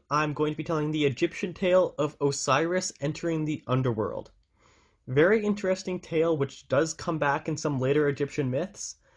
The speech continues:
so I hope you all enjoy. And without any ado, let's get directly into today's episode. After the creation of the Egyptian world, Nut, the sky goddess, brought forward two sets of twins,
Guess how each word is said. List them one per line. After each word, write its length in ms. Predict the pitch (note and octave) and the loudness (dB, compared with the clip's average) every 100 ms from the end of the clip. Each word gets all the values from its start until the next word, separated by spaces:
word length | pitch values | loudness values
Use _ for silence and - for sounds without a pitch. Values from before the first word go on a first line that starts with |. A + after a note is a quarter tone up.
| _ _ | _ _
so 240 | - D3+ | -2 2
I 60 | D3 | 2
hope 220 | - B2+ | 2 0
you 120 | E3+ | 2
all 100 | E3 | 4
enjoy. 500 | E3+ E3 E3 F#3 A#3 - _ _ _ _ | 4 4 6 6 4 -4 _ _ _ _
And 160 | C3 C3+ | -2 0
without 260 | E3 F3+ - | 2 2 0
any 240 | F#3 F3 | 0 0
ado, 380 | D3 E3+ G#3+ G#3+ _ | 0 2 0 -2 _
let's 160 | C3+ - | -10 -6
get 280 | C3+ - A#2 | -6 -6 -4
directly 680 | A#2+ D3+ - - F#3+ F#3+ - E3+ | 0 0 -2 -6 -4 -6 -8 -6
into 400 | E3+ - D3+ E3+ | -4 0 0 0
today's 680 | - D3 A2 A2+ C3 - - _ - | -6 0 2 2 0 -6 -14 _ -6
episode. 540 | B2 A#2+ - - - _ _ _ _ _ _ _ _ _ _ _ _ _ _ _ _ | -6 -8 -10 -10 -14 _ _ _ _ _ _ _ _ _ _ _ _ _ _ _ _
After 260 | D#3+ G#3 A#3+ | 0 4 4
the 120 | A#3 | 2
creation 420 | - G#3+ E3+ C#3+ | 0 0 2 0
of 60 | B2+ | -2
the 100 | C#3 | -2
Egyptian 420 | B2+ D#3+ - E3 | 0 0 0 0
world, 360 | A#2+ - - - _ _ - | 0 -2 -12 -20 _ _ -2
Nut, 400 | D3 C3 - - _ _ _ | 2 2 0 -8 _ _ _
the 140 | - F3 | 0 0
sky 280 | - F3 | 2 4
goddess, 460 | D3+ E2 - - - _ _ _ _ | 4 2 0 -8 -16 _ _ _ _
brought 180 | E3 D#3+ | 4 4
forward 560 | - G#3 G3+ F#3 - - | 4 4 6 0 -4 -4
two 180 | A3 | -4
sets 240 | G3 F#3 - | -2 -2 -2
of 100 | E3+ | -4
twins, 480 | - - A#2 - | -4 -6 -8 -18